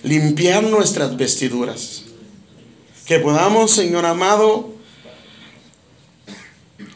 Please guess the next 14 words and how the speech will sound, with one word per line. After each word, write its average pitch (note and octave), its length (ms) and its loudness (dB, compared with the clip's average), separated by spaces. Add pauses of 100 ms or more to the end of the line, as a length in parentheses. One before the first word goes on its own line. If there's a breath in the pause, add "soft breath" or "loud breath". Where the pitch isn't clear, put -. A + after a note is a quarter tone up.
(280)
ceñirnos G3 840 2
con D3+ 160 -2
la B2 100 -4
verdad. B2 460 -4 (1600)
Agarrar D3 600 0
la A3 160 2
autoridad D#3+ 680 0
tuya G#3 400 0
para C#3+ 240 -2
someternos F3+ 680 -2
en F3+ 100 0
la C#3 100 -2
manera C#3+ 380 -4
correcta D3 600 -4